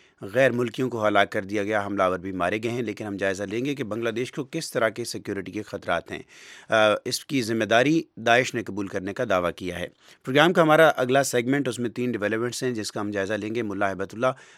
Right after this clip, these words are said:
افغان طالبان کے نئے امیر، نئے رہنما، ان کی جانب سے امریکہ کے لیے ایک پیغام ہے جس میں یہ کہا گیا ہے کہ جب تک وہ امریکہ سے مکمل انخلا نہیں ہوتا، مذاکرات نہیں ہو سکتے، بلکہ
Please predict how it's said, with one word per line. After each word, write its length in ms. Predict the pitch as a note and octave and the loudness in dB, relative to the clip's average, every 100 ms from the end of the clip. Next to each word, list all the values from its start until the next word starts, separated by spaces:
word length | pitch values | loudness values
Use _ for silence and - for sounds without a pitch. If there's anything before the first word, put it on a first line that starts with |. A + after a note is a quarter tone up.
| _ | _
افغان 420 | A2+ A2+ C#3 D#3 | -2 2 2 4
طالبان 460 | D3 A#2+ A2+ A#2 A#2+ | 4 4 4 2 2
کے 260 | B2 G#2+ - | 0 0 -2
نئے 260 | G#2+ G#2+ G#2+ | -2 2 2
امیر، 280 | G#2 A#2+ | 0 -4
نئے 200 | A2+ G2+ | -2 0
رہنما، 360 | F#2+ F#2+ G2 A2+ | 0 0 0 -2
ان 160 | G#2+ B2+ | 0 -4
کی 120 | D3 | -2
جانب 260 | G#2 G2+ | -2 -4
سے 140 | - G#2+ | -6 -6
امریکہ 320 | G2 G2 G2+ | -6 -6 -8
کے 140 | G2 | -6
لیے 240 | G2+ G2+ G2+ - - - | -6 -6 -8 -12 -20 -8
ایک 160 | G#2 - | -8 0
پیغام 400 | A2+ G#2+ C#3+ D3 | 0 4 4 4
ہے 40 | G#2+ | 0
جس 180 | G#2 | -2
میں 80 | A2+ | -4
یہ 60 | G2+ | -4
کہا 200 | G2 F#2+ | -4 -2
گیا 120 | G2+ | -2
ہے 80 | G2+ | -4
کہ 80 | G#2 | -4
جب 180 | G#2+ G2+ | -8 -4
تک 220 | B2+ A2+ | -4 -4
وہ 120 | G#2+ | -6
امریکہ 340 | F#2+ F#2+ F#2+ G2 | -6 -6 -6 -8
سے 140 | - | -6
مکمل 440 | F#2+ F2 A#2 A#2+ | -10 -6 -6 -4
انخلا 300 | G2 F#2+ G2+ | -6 -6 -6
نہیں 200 | F#2+ F#2+ | -6 -8
ہوتا، 240 | G2 F2+ G#2 - - _ | -8 -4 -4 -4 -20 _
مذاکرات 420 | A2+ C3 C#3+ D3 | 2 2 4 2
نہیں 160 | A#2+ A#2+ | 2 -2
ہو 60 | |
سکتے، 240 | A2 G#2+ B2+ | -4 -6 -6
بلکہ 340 | A2 - A2+ | -4 -4 -6